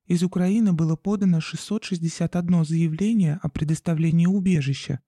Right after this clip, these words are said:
Из них четыреста тридцать шесть было отклонено, а сто шестьдесят семь заявлений отозвано. Ожидается, что вторжение России на Украину создаст пять миллионов беженцев.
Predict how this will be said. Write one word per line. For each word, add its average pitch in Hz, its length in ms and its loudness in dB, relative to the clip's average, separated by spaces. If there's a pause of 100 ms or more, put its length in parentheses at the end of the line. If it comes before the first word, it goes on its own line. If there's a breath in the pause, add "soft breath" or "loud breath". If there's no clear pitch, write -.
(120)
Из 175 180 2
них 214 240 2
четыреста 185 540 -2
тридцать 185 400 -4
шесть 151 340 -2
было 156 320 0
отклонено, 170 680 2
а 170 100 0
сто 175 240 -2
шестьдесят 151 560 -4
семь 220 240 0
заявлений 170 640 2
отозвано. 139 680 -2 (440)
Ожидается, 180 680 0
что 160 180 -4
вторжение 180 600 2
России 170 380 0
на 165 140 4
Украину 175 640 0
создаст 175 540 -4
пять 220 240 -4
миллионов 175 540 2
беженцев. 156 560 0